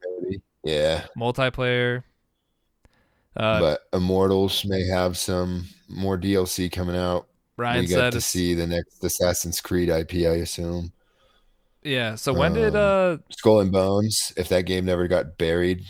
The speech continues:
Speaker 1: somewhere, see what happened to that.
Speaker 2: Valhalla, Valhalla came out last year?
Speaker 1: Last fall.
Speaker 2: And they've been doing
Speaker 1: So
Speaker 2: every
Speaker 1: it
Speaker 2: two years for these new games, right?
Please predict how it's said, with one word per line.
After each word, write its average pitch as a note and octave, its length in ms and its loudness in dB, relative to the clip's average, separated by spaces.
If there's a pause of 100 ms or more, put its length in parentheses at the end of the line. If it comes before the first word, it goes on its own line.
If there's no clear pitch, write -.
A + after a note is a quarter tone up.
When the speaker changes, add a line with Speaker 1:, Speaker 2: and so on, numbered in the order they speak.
Speaker 1:
somewhere, F#2 560 -4 (200)
see - 200 -12
what F2 100 -6
happened E2+ 320 -6
to D#2 60 -2
that. E2+ 260 -2 (100)
Speaker 2:
Valhalla, C#3 600 -4
Valhalla D3 480 2
came G#3+ 240 -2
out E3+ 280 2 (1000)
last C#3 600 -4
year? A3+ 280 -8 (840)
Speaker 1:
Last E2+ 300 2
fall. D#2+ 520 2 (1800)
Speaker 2:
And C3+ 160 -4
they've D#3+ 120 -2
been F#3 120 -2
doing B2+ 380 0
Speaker 1:
So D#2 240 -2
Speaker 2:
every D3+ 220 2
Speaker 1:
it - 40 -8
Speaker 2:
two D#3+ 160 -2
years G2+ 500 -4 (360)
for A2 120 -10
these G#2+ 200 -10
new B2 120 -2
games, G#2 300 -4
right? A2+ 220 -4